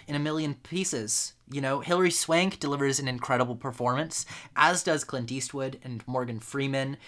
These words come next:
This is a killer ensemble. It's a great sports movie of, uh, triumph and loss.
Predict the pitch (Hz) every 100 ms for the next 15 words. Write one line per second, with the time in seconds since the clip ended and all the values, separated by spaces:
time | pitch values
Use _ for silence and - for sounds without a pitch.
0 | - - 147 147 127 123 - - 196 165
1 | 135 123 - 123 120 120 117 117 - -
2 | 127 135 - 165 160 185 180 175 - -
3 | 143 135 - 139 131 135 135 - 120 117
4 | - 127 - 117 - 147 156 143 135 -
5 | - - - 131 113 123 135 135 - -